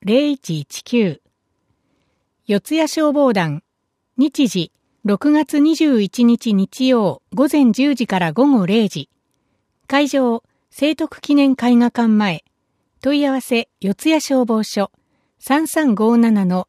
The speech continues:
零一一九。写真二枚。一枚目、大会に参加している団員。ヘルメットをかぶり、ホースを設置している様子です。二枚目、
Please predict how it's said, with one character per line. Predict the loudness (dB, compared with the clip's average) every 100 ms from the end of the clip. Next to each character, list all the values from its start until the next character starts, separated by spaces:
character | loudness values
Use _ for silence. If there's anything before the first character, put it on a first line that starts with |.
| _
零 | 0 2 2
一 | 0 -4 -6
一 | -6 -8 -10
九。 | -2 0 0 -6 _ _ _ _ _ _ _ _ _ _ _ _ _
写 | -6 -4
真 | -2 0 2 2
二 | 2
枚。 | 2 0 -6 _ _ _ _ _ _ -8
一 | -6 0
枚 | 2 4
目、 | 2 0 -4 _ _ _ _
大 | -2 -2
会 | 0 2
に | 2
参 | 2 0 0
加 | -4
し | -2
て | -2
い | 0
る | -2
団 | 0 2 2
員。 | 2 -2 -6 _ _ _ _ _ _ _ _
ヘ | -2 2
ル |
メ | 4
ッ | 2
ト | -2
を | -4
か | -4
ぶ | -2 -2
り、 | -4 _
ホ | -2 -2
ー |
ス | 0 -2
を | -2
設 | -6 -6
置 | -8
し | -2
て | 0
い | 2
る | 2
様 | 0 -2
子 | -4
で | -6
す。 | -6 -10 _ _ _ _ _ _ _ _ _ -2
二 | 2
枚 | 4 4
目、 | 2 0